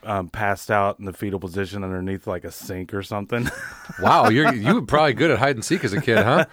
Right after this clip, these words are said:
Speaker 2: He just gets into all
Speaker 1: I
Speaker 2: the
Speaker 1: should have been
Speaker 2: small
Speaker 1: in that
Speaker 2: places.
Speaker 1: movie.
Speaker 2: You should have been in that movie. That was discussed many, many times. I was disappointed that they didn't think you first. I was unaware that you knew all those guys until I got there.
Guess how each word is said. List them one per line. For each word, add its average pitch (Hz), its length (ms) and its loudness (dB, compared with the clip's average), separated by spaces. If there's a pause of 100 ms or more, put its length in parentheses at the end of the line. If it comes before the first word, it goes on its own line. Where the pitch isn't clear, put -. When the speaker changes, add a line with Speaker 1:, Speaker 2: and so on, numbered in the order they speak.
(380)
Speaker 2:
He 131 60 -4
just 127 200 -2
gets 143 200 0
into 147 140 2
all 127 100 4
Speaker 1:
I - 40 6
Speaker 2:
the 147 40 6
Speaker 1:
should 214 160 4
have 214 100 4
been 202 80 6
Speaker 2:
small 226 100 8
Speaker 1:
in 220 40 4
that 220 160 6
Speaker 2:
places. 196 220 4
Speaker 1:
movie. 196 380 0
Speaker 2:
You 110 120 0
should 135 220 2
have 120 80 2
been 107 100 4
in 101 80 4
that 104 140 2
movie. 107 240 4
That 131 160 6
was 120 140 2
discussed 120 500 0
many, 117 240 2
many 107 240 2
times. 95 400 0
I 107 80 4
was 104 120 0
disappointed 113 580 0
that 90 60 -8
they 98 120 0
didn't 95 180 -2
think 95 220 -4
you 95 120 -2
first. 104 360 -2
I 139 140 4
was 135 140 2
unaware 117 280 2
that 101 60 0
you 95 100 -6
knew 101 240 0
all 87 100 0
those 85 160 -8
guys 90 320 -6
until 87 200 -8
I 82 80 -6
got 98 280 -2
there. 78 160 -10